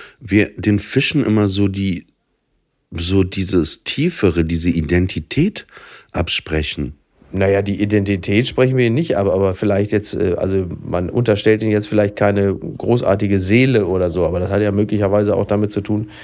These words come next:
Speaker 2: dass der Fisch in der Art und Weise, wie er sich so ausdrückt, uns jetzt auch nicht vorkommt wie jemand, der jetzt über ein überdurchschnittlich großes Gehirn verfügt. Ne? Also, w-, wüsste jetzt, also hab jetzt,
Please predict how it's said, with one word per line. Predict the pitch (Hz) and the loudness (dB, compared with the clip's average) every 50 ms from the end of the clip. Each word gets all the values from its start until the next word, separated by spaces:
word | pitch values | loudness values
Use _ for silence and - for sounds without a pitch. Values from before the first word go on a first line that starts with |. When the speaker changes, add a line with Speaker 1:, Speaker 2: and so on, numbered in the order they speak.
| - - - - - - - | -20 -20 -20 -20 -14 -2 0
Speaker 2:
dass | 104 98 - | 0 2 2
der | 104 98 | 2 0
Fisch | 95 - - 123 135 - | 2 2 2 2 2 2
in | - - - 117 | 0 0 2 2
der | 101 90 | 2 4
Art | 90 98 104 110 | 2 2 2 0
und | 101 98 | 0 2
Weise, | 101 107 107 101 101 | 2 2 2 2 2
wie | 104 | 2
er | 101 98 95 | 2 2 2
sich | 98 98 104 | 0 -2 0
so | 110 101 90 | 0 0 2
ausdrückt, | - - 107 120 117 117 - 107 110 117 113 - - - - - - - - - | 2 2 2 2 2 0 2 2 2 2 0 -4 -12 -16 -20 -20 -20 -20 -6 -2
uns | - 113 107 | 0 0 2
jetzt | 110 113 113 113 | 4 2 2 4
auch | - 107 | 2 2
nicht | 110 110 107 107 - | 2 2 0 -2 0
vorkommt | - 113 113 120 - 127 113 110 110 | 2 4 4 4 4 0 0 2 2
wie | 110 110 | 2 2
jemand, | 113 117 120 120 120 117 - | 2 2 2 0 0 2 2
der | 113 110 110 | 2 2 2
jetzt | 110 117 | 2 0
über | 117 117 110 104 | 0 2 2 2
ein | 101 104 104 | 2 0 0
überdurchschnittlich | - 123 123 123 117 120 120 117 - 127 113 120 117 113 - | 0 2 2 2 2 2 2 0 0 0 2 2 0 0 2
großes | 113 117 120 127 123 117 | 2 2 4 4 2 0
Gehirn | 110 110 110 113 131 143 156 143 | 2 2 4 4 4 4 2 0
verfügt. | - - - - - 101 90 90 - - - - - - - - - - - - - - - - - - - - - _ _ _ _ _ _ - | -2 -4 -4 -2 -2 -4 -4 -4 -8 -14 -20 -20 -20 -20 -20 -20 -20 -20 -20 -20 -20 -20 -20 -20 -20 -20 -20 -20 -20 _ _ _ _ _ _ -4
Ne? | - 92 98 113 110 - - - - - - | 0 2 2 2 0 -4 -12 -20 -20 -10 -6
Also, | - 95 92 92 92 92 90 90 92 - - - _ _ _ _ _ | -2 0 0 0 0 0 -2 -6 -8 -14 -18 -20 _ _ _ _ _
w-, | - 98 98 104 98 90 101 104 110 | -14 -12 -10 -8 -8 -8 -6 -4 -4
wüsste | 113 117 - - 110 | -4 -4 -2 0 0
jetzt, | 104 104 - - - - | 0 0 -2 -6 -6 -4
also | 95 98 101 98 95 95 | -2 -2 0 -2 0 0
hab | 104 107 - | 0 0 0
jetzt, | 117 101 - 107 | -4 -4 -2 -4